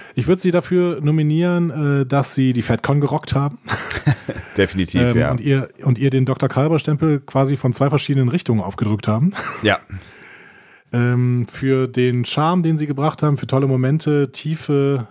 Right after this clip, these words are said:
Speaker 1: Emotionen, das ganze Paket, was aus so einer Convention halt eine sehr gute Convention macht. Und vielleicht einfach auch allgemein, weil beide offensichtlich sehr, sehr tolle Typen sind.
Speaker 2: Und auch das werdet ihr in der dann hoffentlich schnell folgenden, äh, FatCon-Folge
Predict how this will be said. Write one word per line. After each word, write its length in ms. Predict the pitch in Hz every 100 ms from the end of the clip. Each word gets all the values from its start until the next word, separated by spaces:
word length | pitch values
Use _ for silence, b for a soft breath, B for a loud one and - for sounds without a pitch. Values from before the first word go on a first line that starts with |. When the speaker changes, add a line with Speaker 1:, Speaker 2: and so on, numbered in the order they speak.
| -
Speaker 1:
Emotionen, 880 | 123 123 - 135 143 147 143 127 123
das 160 | 123
ganze 260 | 139 151 -
Paket, 460 | 127 - 139 131 123
was 280 | 120 -
aus 360 | - 120 117 -
so 80 | 113
einer 180 | 110 107
Convention 560 | 104 95 98 - 101
halt 260 | - 85 -
eine 280 | 107 170 165
sehr 260 | 107 104
gute 280 | 120 233 240
Convention 500 | 202 196 165 135 117
macht. 320 | 98 80 - - B B B B B B B B B B -
Und 220 | 151 156
vielleicht 480 | - 127 127 120 -
einfach 260 | 135 -
auch 140 | 107 -
allgemein, 520 | 113 107 107 120 135
weil 100 | 110
beide 340 | 101 104 110 -
offensichtlich 520 | - 113 113 123 -
sehr, 240 | - 101
sehr 180 | 98 107
tolle 240 | - 95 104
Typen 240 | 120 101
sind. 280 | - - - - - _ _ _ _ _ _ _
Speaker 2:
Und 160 | 117 101
auch 80 | 101
das 220 | 113 110
werdet 300 | 92 90 87
ihr 240 | 92 85
in 260 | 67 85 85
der 380 | 76 78 78 69
dann 340 | 101 87 85 -
hoffentlich 520 | 107 127 110 101 -
schnell 280 | - 117 143
folgenden, 680 | - 101 104 95 98 95
äh, 220 | 82 92 87
FatCon-Folge 1120 | 156 - 110 101 90 87 90 87 85 87